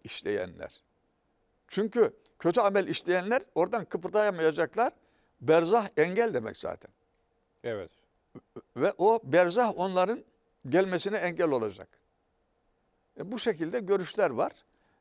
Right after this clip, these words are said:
Speaker 1: Yani bu perşembe ve cuma günleri o ölenlerin ruhları evlere gelir mi, gelmez mi? Kesin bir şey yok ama gelebilirler de, gelmeyebilirler de.
Speaker 2: Peki hocam. Bir sesli sorumuz var.
Speaker 1: Ha, bir de şu vardı.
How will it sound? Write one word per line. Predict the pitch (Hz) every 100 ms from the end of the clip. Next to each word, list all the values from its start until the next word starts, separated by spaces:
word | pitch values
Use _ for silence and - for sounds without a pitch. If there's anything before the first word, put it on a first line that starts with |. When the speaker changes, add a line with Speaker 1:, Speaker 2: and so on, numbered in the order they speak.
| -
Speaker 1:
Yani | 220 180 139 220 - _ _ _ _ -
bu | 147 180 170 160 -
perşembe | 190 175 196 180 180 165
ve | 170 151 139
cuma | 160 170 156
günleri | 156 156 147 170
o | 151
ölenlerin | 156 156 151 143 139
ruhları | 151 151 156
evlere | 147 147 147 147
gelir | 127 143 143
mi, | 135 143
gelmez | 151 156 151 123
mi? | 151 202 _ _ _
Kesin | - 208 226 196
bir |
şey | 175 226 220
yok | 156
ama | 180 180
gelebilirler | 180 175 175 160 156 123 95
de, | -
gelmeyebilirler | 151 113 95 117 - - - -
de. | _ _ _ _ _ _ _ _ _ _
Speaker 2:
Peki | - 98 92
hocam. | 87 117 - _ _ _ _ _ _ -
Bir | 175
sesli | - 143 -
sorumuz | - 113 95 90 95
var. |
Speaker 1:
Ha, | 160 170
bir |
de | 214 196
şu | 220
vardı. | 208 139 139 330